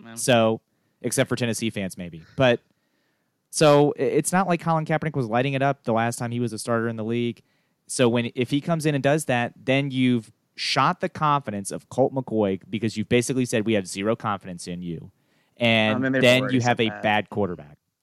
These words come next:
Speaker 2: Colt McCoy should have won that game had it not been for
Speaker 1: He
Speaker 2: a
Speaker 1: did enough. He did enough to
Speaker 2: if
Speaker 1: win.
Speaker 2: it hadn't been for a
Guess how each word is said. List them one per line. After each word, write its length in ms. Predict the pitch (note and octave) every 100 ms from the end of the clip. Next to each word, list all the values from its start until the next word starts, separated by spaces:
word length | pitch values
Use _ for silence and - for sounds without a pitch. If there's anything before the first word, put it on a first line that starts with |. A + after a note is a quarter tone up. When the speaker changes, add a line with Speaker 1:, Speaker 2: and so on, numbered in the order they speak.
| -
Speaker 2:
Colt 200 | G#3 A3
McCoy 480 | G#3+ F3 G3+ D3+ - _ _ _
should 240 | - - F#3
have 100 | D#3+
won 160 | D3
that 200 | C#3+ B2 A2+
game 360 | A2+ B2 D3+ - _ _
had 160 | - D3+
it 100 | C3
not 320 | B2+ D#3+ -
been 220 | C#3 C#3+
for 180 | D#3 C#3
Speaker 1:
He 80 | D#3+
Speaker 2:
a 40 |
Speaker 1:
did 140 | - -
enough. 300 | C#3 D#3 -
He 100 | F3
did 140 | G3+
enough 220 | F#3+ E3
to 100 | -
Speaker 2:
if 120 | D#3+
Speaker 1:
win. 100 | D#3+
Speaker 2:
it 20 | F#2+
hadn't 300 | D3+ G3+ G3
been 180 | E3
for 140 | E3
a 100 | C3+